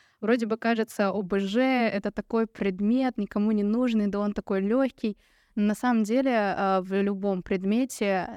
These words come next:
в-, на Олимпиаде есть свои заковырки. А, везде есть свои нюансы, и О Б Ж является таким же профильным предметом, как и все остальные.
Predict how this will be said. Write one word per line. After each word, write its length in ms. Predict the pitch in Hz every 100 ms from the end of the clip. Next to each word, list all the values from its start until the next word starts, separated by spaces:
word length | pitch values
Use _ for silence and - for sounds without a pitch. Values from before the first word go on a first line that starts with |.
| 220
в-, 120 | 190
на 140 | 190
Олимпиаде 680 | 185 185 196 208 226 208 190
есть 300 | 190 196 196
свои 280 | - 185 190
заковырки. 680 | 180 - 175 208 277 - 208 - _ _ _ _ _
А, 300 | 190 190 190
везде 500 | 196 202 208 202 190
есть 320 | 180 190 185
свои 300 | - 190 185
нюансы, 720 | 190 185 208 269 - - 202
и 340 | 190 196 190 190
О 120 | 202
Б 120 | 185
Ж 200 | 185 220
является 440 | 233 185 190 185 -
таким 360 | - - 190
же 160 | 180 180
профильным 500 | - 190 170 - 180
предметом, 480 | - 175 214 247 196
как 180 | 180 185
и 40 |
все 180 | - 190
остальные. 540 | 185 - 180 170 185